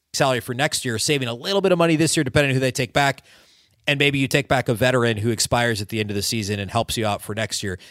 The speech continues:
That's a possibility. Um, I think, all things considered, it's probably two to one that they don't make a trade. We'll call it sixty-five thirty-five that the Wolves do not make a trade on Thursday in the wake of the Monte Morris one. I wanna talk a little more about,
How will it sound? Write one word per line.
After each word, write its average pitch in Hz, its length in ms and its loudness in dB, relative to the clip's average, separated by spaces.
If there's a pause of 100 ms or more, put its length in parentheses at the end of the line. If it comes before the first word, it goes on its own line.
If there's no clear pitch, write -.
(120)
That's 165 180 0
a 175 60 2
possibility. 107 760 -2 (380)
Um, 117 300 0 (200)
I 175 180 4
think, 170 300 0 (880)
all 185 120 4
things 165 260 0
considered, 147 460 2
it's - 140 -4
probably 123 640 2 (220)
two 170 140 4
to 147 80 4
one 127 220 2
that 117 140 -2
they 110 80 0
don't 110 200 0
make 101 140 -6
a 95 60 -8
trade. 87 240 -8
We'll 107 100 -4
call 131 160 4
it 107 80 -4
sixty-five 127 560 -2
thirty-five 104 540 -2 (400)
that 123 140 -2
the 127 80 0
Wolves 117 260 -4
do 123 80 -2
not 117 240 0
make 120 140 -2
a 110 40 -4
trade 110 240 -4
on 104 140 -4
Thursday 104 540 -4 (420)
in 143 100 0
the 127 80 2
wake 123 240 2
of 127 80 0
the 107 60 -2
Monte 107 300 0
Morris 107 280 -2
one. 101 140 -8
I 123 80 -2
wanna 220 180 4
talk 202 240 6
a 156 40 2
little 165 180 2
more 175 120 6
about, 139 380 4